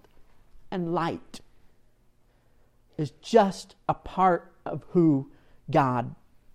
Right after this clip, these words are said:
is. It's kind of like, I don't want to get any of you guys in trouble, so you can, like, just blink twice really fast if this has ever happened to you.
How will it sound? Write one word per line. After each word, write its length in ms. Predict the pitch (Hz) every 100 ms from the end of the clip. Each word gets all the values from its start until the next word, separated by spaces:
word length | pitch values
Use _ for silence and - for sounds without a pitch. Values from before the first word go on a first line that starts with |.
| - -
is. 640 | 156 156 101 - - - - - - - - _ - - - _ _ _ _ - - - - - - _ _ _ _ _ _ _ -
It's 120 | -
kind 240 | - 214
of 80 | 185
like, 360 | 151 135 120 - - _ - - - - - _ - - - - - _ -
I 60 |
don't 160 | 190 196
want 260 | 180 156
to 80 | 147
get 180 | 156 151
any 160 | 160 147
of 80 | 147
you 60 |
guys 340 | 139 139 139 139
in 80 | 123
trouble, 600 | - 143 123 98 110 -
so 520 | - - 120 113 120 - - - - -
you 80 | 165
can, 140 | 185
like, 240 | 180 160 -
just 320 | 190 156 - - _ - _ _ - _ -
blink 600 | - 135 139 165 175 -
twice 400 | - 160 170 -
really 180 | 156 139
fast 360 | - 147 117
if 80 | 147
this 160 | 147 -
has 100 | 131
ever 180 | 127 123
happened 440 | 127 117 - 95
to 80 | 107
you. 280 | 101 85